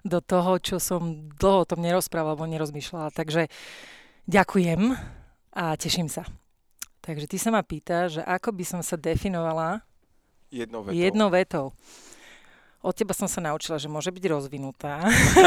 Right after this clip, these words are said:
Speaker 1: <laughs> I keď ja som väčšinou dosť stručná. Takto, e, v tej vete budú vystupovať dve veci. Také nejaké moje životné motto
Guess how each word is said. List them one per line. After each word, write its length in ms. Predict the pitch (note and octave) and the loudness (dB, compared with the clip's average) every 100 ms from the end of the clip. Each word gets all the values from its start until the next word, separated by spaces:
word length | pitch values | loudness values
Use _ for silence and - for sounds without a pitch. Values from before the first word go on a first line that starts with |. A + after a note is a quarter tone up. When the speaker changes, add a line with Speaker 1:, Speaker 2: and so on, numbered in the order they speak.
| D#4 - F#4 - | 10 10 8 8
Speaker 1:
<laughs> 800 | C#4 A3+ - _ - - - - | 6 4 2 _ -12 -8 -8 -10
I 80 | F3 | -10
keď 200 | - G3+ | -6 -2
ja 140 | F3+ F#3 | 0 0
som 160 | - F#3 | 2 0
väčšinou 480 | E3 A3+ A3+ G#3+ | 2 2 2 2
dosť 260 | F#3 G3 G#3 - | 2 2 0 -2
stručná. 560 | F3+ D#3+ - D3+ D3+ - - - - - - - _ | -4 -4 -6 -6 -6 -12 -16 -16 -18 -18 -20 -20 _
Takto, 480 | F#3+ G#3+ G3+ D#3+ - _ - | 2 2 0 -2 -4 _ -8
e, 400 | F#3 F3 E3+ E3+ | -4 -4 -4 -8
v 140 | - | -8
tej 160 | - F#3 | -2 0
vete 260 | F#3 F#3+ G#3+ | 0 0 -2
budú 320 | D#3+ F3+ D#3+ | -2 -6 -4
vystupovať 500 | F3 - D3+ F#3 E3+ D3+ | -8 -8 -8 -4 -2 -2
dve 320 | D#3 D3+ D#3 | -2 -2 -4
veci. 320 | - - - _ _ _ _ _ _ - | -8 -12 -14 _ _ _ _ _ _ -14
Také 320 | - D#3+ G3 G3 | -8 -6 -4 -4
nejaké 240 | F#3 G3 | -4 -4
moje 240 | F#3 D#3+ | -4 -4
životné 400 | D3 F#3+ A3+ F#3+ | -2 -4 -4 -6
motto 560 | D#3 C#3 - D3+ F3 | -6 -8 -6 -4 -4